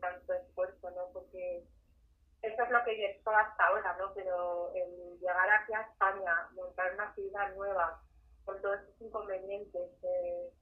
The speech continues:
el, el reto de buscar un avión, de conseguir los fondos para modificar el avión, eh, a nivel documental, a nivel de permisos, eh, que,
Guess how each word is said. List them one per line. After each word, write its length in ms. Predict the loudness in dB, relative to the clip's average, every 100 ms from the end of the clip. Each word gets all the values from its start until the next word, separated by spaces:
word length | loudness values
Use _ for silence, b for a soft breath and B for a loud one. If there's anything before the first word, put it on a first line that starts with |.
| _ _ _ -20 _ _ _ -4
el, 600 | -2 -2 -6 -10 -12 -6
el 380 | 0 0 -2 -8 0
reto 220 | 2 4
de 160 | 2 0
buscar 280 | -2 0 0
un 100 | 0
avión, 440 | -2 2 2 2
de 120 | 2
conseguir 380 | 2 2 -8 -8
los 220 | -6 -4
fondos 360 | -2 0 -2 -4 4
para 680 | 4 6 4 6 6 6
modificar 440 | 2 -6 -8 0 2
el 140 | 4
avión, 600 | 2 0 2 4 4 2 -6 -8
eh, 540 | -4 -4 -4 -4 -4 -4
a 80 | -4
nivel 220 | 0 0
documental, 760 | 0 -6 -8 -8 -4 0 0 2
a 140 | 0
nivel 220 | 0 -6 -6
de 80 |
permisos, 640 | -6 -6 -8 -12 -4 -2 -2 -4
eh, 440 | -10 -8 -8 -10 -14 -20 -20
que, 280 | -14 -12 -12